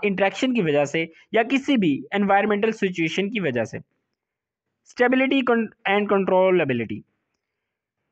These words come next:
Stable and unstable के बारे में वेनर ने कहा था कि there are also stable and unstable causes, there are external and internal causes, there are controllable and uncontrollable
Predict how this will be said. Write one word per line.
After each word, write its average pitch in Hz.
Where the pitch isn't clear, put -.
Stable 262
and 285
unstable 226
के 208
बारे 208
में 220
वेनर 208
ने 247
कहा 170
था 170
कि 208
there 240
are 247
also 202
stable 190
and 226
unstable 190
causes, 123
there 208
are 240
external 208
and 214
internal 156
causes, 190
there 214
are 226
controllable 196
and 160
uncontrollable 139